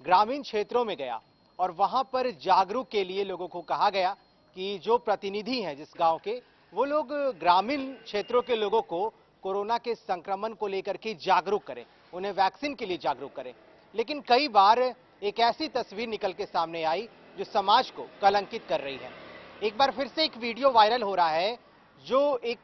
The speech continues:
सरपंच की वीडियो है। सरपंच जी इस वीडियो में खूब ठुमके लगा रहे हैं। बताया जा रहा है कि नशे में, शराब की नशे में वो एक बारात में एक भोजपुरी गाने पर खूब ठुमक रहे हैं।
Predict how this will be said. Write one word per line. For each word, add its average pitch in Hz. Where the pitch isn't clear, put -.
सरपंच 247
की 226
वीडियो 190
है। 113
सरपंच 269
जी 302
इस 277
वीडियो 214
में 220
खूब 285
ठुमके 214
लगा 156
रहे 123
हैं। 107
बताया 226
जा 240
रहा 202
है 247
कि 285
नशे 196
में, 214
शराब 202
की 262
नशे 220
में 247
वो 226
एक 233
बारात 202
में 127
एक 190
भोजपुरी 226
गाने 208
पर 214
खूब 262
ठुमक 208
रहे 170
हैं। 123